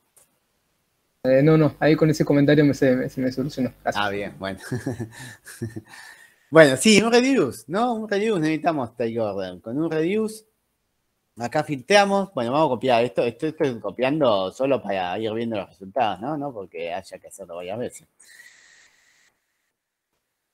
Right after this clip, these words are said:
Speaker 2: ¿No? Acá tenemos el, cada uno de los registros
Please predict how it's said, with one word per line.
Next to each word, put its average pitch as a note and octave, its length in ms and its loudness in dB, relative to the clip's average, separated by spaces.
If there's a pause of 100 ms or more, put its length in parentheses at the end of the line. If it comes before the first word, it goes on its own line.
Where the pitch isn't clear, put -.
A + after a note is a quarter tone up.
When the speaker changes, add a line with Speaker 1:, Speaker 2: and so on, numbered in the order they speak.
(1200)
Speaker 2:
¿No? G3 380 2
Acá C#3+ 240 4
tenemos A#2+ 680 -2 (840)
el, G#2 1900 -2 (1500)
cada D3+ 200 2
uno D#3+ 100 0
de E3 60 2
los E3+ 100 -2
registros G#3+ 960 0